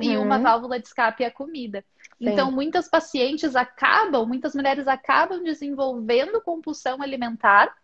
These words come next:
Speaker 1: nunca
Speaker 2: Uhum.
Speaker 1: tiveram antes, acabam desenvolvendo quando se mudam, quando começam a ter uma vida de imigrante,
Speaker 2: Sim.
Speaker 1: né? E porque sentem que, "Ah, eu não tô, eu tô num subemprego,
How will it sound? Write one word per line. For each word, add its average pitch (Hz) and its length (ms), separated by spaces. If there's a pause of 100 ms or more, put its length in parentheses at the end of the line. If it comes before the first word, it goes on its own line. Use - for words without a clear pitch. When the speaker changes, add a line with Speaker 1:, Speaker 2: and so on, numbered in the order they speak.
Speaker 1:
nunca 262 340
Speaker 2:
Uhum. - 20
Speaker 1:
tiveram 254 460
antes, 254 220
acabam 269 440
desenvolvendo 262 840
quando 277 400 (340)
se - 240
mudam, 285 440
quando 262 200
começam 247 480
a 285 40
ter 269 120
uma 254 180
vida 240 260
de 226 100
imigrante, 226 720 (420)
Speaker 2:
Sim. 214 140
Speaker 1:
né? 220 360 (260)
E 320 380
porque 349 260
sentem 330 480
que, 320 240
"Ah, 294 240
eu 277 80
não 254 160
tô, 269 380
eu 262 180
tô 262 160
num 262 220
subemprego, 254 920